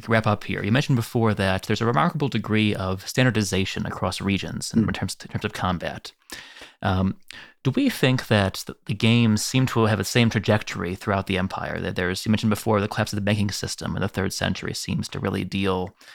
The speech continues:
Speaker 1: a serious
Speaker 2: Mm-hmm.
Speaker 1: blow to the games.
Speaker 2: Mm-hmm.
Speaker 1: Um, a sense of how the games evolve across the imperial era, um, from, say, the Age of Augustus into late antiquity. You know, what's changing? Are they becoming less spectacular because there's less money around? Are they becoming bloodier, different kinds of spectacles?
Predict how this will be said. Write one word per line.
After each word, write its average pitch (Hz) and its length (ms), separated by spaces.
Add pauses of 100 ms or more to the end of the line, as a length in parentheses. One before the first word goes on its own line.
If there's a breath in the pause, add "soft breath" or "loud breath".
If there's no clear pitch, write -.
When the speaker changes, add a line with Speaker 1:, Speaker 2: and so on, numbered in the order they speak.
(140 loud breath)
Speaker 1:
a - 60
serious 139 340
Speaker 2:
Mm-hmm. - 100
Speaker 1:
blow 117 280
to - 100
the - 80
games. 80 560
Speaker 2:
Mm-hmm. 113 280 (240)
Speaker 1:
Um, 95 360 (380)
a - 80
sense 214 240
of 147 100
how 147 220
the 135 120
games 120 320
evolve 104 640
across 104 440
the 101 60
imperial 104 320
era, 92 520
um, 95 220
from, 107 360
say, 98 280
the 98 100
Age 107 100
of 98 60
Augustus 101 480
into 104 220
late 95 140
antiquity. - 600 (340 soft breath)
You - 80
know, 95 400
what's 139 200
changing? 131 260
Are - 20
they 98 80
becoming 101 240
less 101 100
spectacular 135 680
because 104 260
there's - 140
less - 160
money 147 260
around? 131 640
Are - 60
they - 80
becoming 90 400
bloodier, 110 500
different 110 200
kinds 104 100
of 98 40
spectacles? 131 840